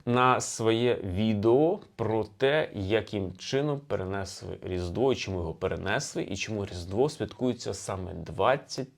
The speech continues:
п'ятого грудня. Дякую всім, друзі, з вами був український історик та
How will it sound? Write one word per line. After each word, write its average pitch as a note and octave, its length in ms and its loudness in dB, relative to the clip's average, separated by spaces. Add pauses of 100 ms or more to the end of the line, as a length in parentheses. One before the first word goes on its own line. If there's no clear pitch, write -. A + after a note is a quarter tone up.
п'ятого F#2 600 -2 (260)
грудня. F2+ 440 0 (300)
Дякую D3+ 360 8
всім, F#3+ 280 4
друзі, F3 260 6
з A#2 100 2
вами A#2+ 240 4
був C#3 240 2
український D3 480 0
історик D3+ 460 4 (100)
та B2+ 380 8